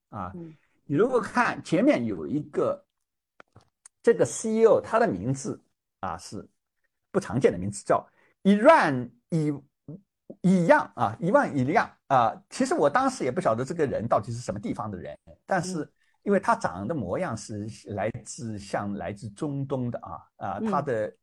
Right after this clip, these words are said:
Speaker 1: 呃，另外一个联合创始人啊，C T O号称也是长得像，呃，中东一样。
Speaker 2: 嗯。
Speaker 1: 那么那个时候呢是I C O，可是那个I C O呢，很快呢，就是最热的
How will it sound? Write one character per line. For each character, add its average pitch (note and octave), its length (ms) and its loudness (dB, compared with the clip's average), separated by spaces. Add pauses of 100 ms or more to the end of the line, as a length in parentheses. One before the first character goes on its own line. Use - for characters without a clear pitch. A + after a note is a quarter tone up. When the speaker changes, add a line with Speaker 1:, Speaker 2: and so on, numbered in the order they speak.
(100)
Speaker 1:
呃， G#2+ 120 -2
另 D#3 120 -8
外 G#2 120 -4
一 F#2 60 -14
个 F2 320 -6 (680)
联 A#2 240 -4
合 C#3 100 0
创 G3 240 -8
始 - 160 -16
人 - 180 -20 (120)
啊 G#2+ 160 -10
，C A#2+ 180 -10
T C3+ 140 -4
O - 180 -2
号 - 180 -10
称 F2 180 -12 (320)
也 G2 120 -8
是 G2 140 -12
长 D2 180 -12
得 - 60 -12
像， - 280 -10 (140)
呃， D#2+ 680 -12
中 A2 140 -8
东 A2 160 -6
一 - 20 -12
样。 - 140 -16 (540)
Speaker 2:
嗯。 F3+ 100 -18 (380)
Speaker 1:
那 F#4 100 -2
么 F4+ 260 2 (800)
那 D#4+ 260 2
个 G3 80 -2
时 F3+ 120 -2
候 E3 60 -2
呢 D#3 60 -2
是 - 120 -4
I A#2+ 180 -4
C B2 160 -6
O， C3+ 80 0
可 - 100 -4
是 C4 120 -6
那 E4 100 -4
个 - 80 -2
I G3+ 180 2
C A#3+ 200 -6
O G3+ 80 -6
呢， D3+ 120 0
很 G#2 480 -4
快 F3+ 360 4
呢， G#2 360 -4 (360)
就 B3 100 -6
是 - 260 -8 (240)
最 E4 200 2
热 E4+ 160 6
的 - 120 2